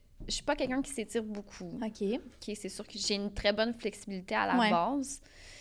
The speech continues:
Speaker 1: Fait que j'en fais pas tant que ça. Souvent, quand je vais finir un entraînement, je vais peut-être en faire un petit peu de ce que j'ai
Speaker 2: Ouais.
Speaker 1: travaillé, mais très peu, là, on s'entend. Pour vrai, je devrais même pas dire que j'en fais, tu sais.
Speaker 2: <laughs> Ah,
Speaker 1: Puis,
Speaker 2: tu
Speaker 1: euh,
Speaker 2: fais ça trois secondes. <laughs>
Speaker 1: Ouais, ou tu sais, genre, je vais me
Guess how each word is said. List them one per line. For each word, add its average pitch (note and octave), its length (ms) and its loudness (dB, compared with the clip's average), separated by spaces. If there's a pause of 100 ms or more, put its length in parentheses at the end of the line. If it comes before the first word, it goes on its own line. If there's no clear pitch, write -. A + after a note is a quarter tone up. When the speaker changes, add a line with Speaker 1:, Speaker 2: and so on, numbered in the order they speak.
(260)
Speaker 1:
Fait G3+ 80 2
que G3 60 -4
j'en F3+ 120 0
fais F#3+ 120 -2
pas C#4+ 160 2
tant G3+ 260 2
que - 60 -8
ça. A3+ 240 0
Souvent, A3 360 -2
quand A3+ 140 -2
je G3 60 -4
vais F#3 80 -2
finir G#3 240 -4
un G3+ 80 -2
entraînement, F#3+ 400 -4
je G#3 80 -6
vais - 60 -4
peut-être G#3+ 200 -4
en F#3+ 60 -4
faire G#3+ 140 -2
un G3+ 80 -2
petit - 180 -8
peu A#3+ 180 0
de G3 220 0
ce G3 120 -6
que G3+ 120 0
j'ai G3+ 80 -2
Speaker 2:
Ouais. G3 60 0
Speaker 1:
travaillé, G#3+ 540 4
mais F#3 140 -2
très - 320 -6
peu, G3+ 360 -2
là, B3 180 2
on F#3+ 100 -6
s'entend. - 540 -8 (100)
Pour E3+ 120 -8
vrai, F#3 180 -8
je - 80 -10
devrais F3 180 -6
même F3+ 160 -6
pas F#3 140 -8
dire G3 140 -10
que G3 40 -12
j'en F3 160 -8
fais, G#3+ 160 -10
tu A#3+ 160 -10 (180)
sais. A#3 60 0
Speaker 2:
<laughs> - 960 -14
Ah, A4 100 10
Speaker 1:
Puis, G#3+ 100 10
Speaker 2:
tu - 20 8
Speaker 1:
euh, - 100 8
Speaker 2:
fais A#3 140 12
ça A3 200 4
trois - 280 -2
secondes. C4+ 580 4
<laughs> - 140 -12
Speaker 1:
Ouais, G#3 180 6
ou G3+ 140 2
tu - 80 -6
sais, A#3+ 120 6
genre, G#3 300 8
je G#3+ 80 4
vais G#3+ 140 6
me G#3+ 120 4